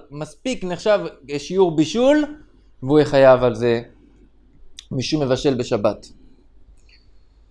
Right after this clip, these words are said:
אמר לי רבינה לרב אשי, במקום אחד אין, בשניים ובשלושה מקומות לא. אני מבין ממך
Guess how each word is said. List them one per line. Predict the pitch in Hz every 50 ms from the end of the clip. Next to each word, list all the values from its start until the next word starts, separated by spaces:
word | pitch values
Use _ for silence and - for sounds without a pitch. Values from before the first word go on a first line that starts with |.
| - - - _ _ -
אמר | 90 101 135 180 208 220 226
לי | 220 220
רבינה | 202 196 165 151 190 208 208 202
לרב | 196 190 180 175 147 156
אשי, | 165 165 156 - - 104 92 - - -
במקום | 98 110 113 110 - - 175 175 170
אחד | 156 - - 180 180 170 160 123 120 - -
אין, | 156 175 190 185 180 156 127 113 107 98 - - - - - - - -
בשניים | 123 127 - - 160 170 175 180 180 175 165 156 143 131 127
ובשלושה | 120 123 120 - 160 156 160 151 - 143 135 131 127 - 139 127 160 151
מקומות | 147 147 143 147 143 143 143 131 123 -
לא. | 135 156 180 185 - - - - -
אני | - 165 196
מבין | 208 190 175 208 214 220
ממך | 214 180 147 - 143